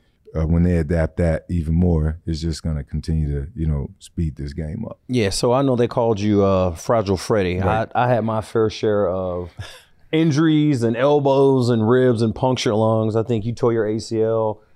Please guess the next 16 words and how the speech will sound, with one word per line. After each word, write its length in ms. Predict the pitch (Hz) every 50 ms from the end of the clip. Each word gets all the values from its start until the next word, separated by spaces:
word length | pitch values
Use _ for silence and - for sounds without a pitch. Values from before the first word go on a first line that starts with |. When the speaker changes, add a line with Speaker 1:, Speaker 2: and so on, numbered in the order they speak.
| - - _
Speaker 2:
I 100 | - 104
think 140 | 110 123 110
my 140 | 117 131 143
last 380 | 135 131 127 117 107 - - -
year, 120 | 120 113
I 80 | 104 107
ended 180 | 123 127 123 113
up 100 | 104 90
tearing 280 | - - 131 120 110 101
my 100 | 101 82
A 140 | 90 110
C 240 | 104 - - 104 101
L, 280 | 104 104 95 90 87 87
Speaker 1:
Uh-huh. 100 | 78 73 78 - _ _ _
Speaker 2:
like, 400 | - 92 92 92 92 92 87 - - _ _ _ _ _ _ _ _ _ _ _ _ -
the 220 | 117 101 117 -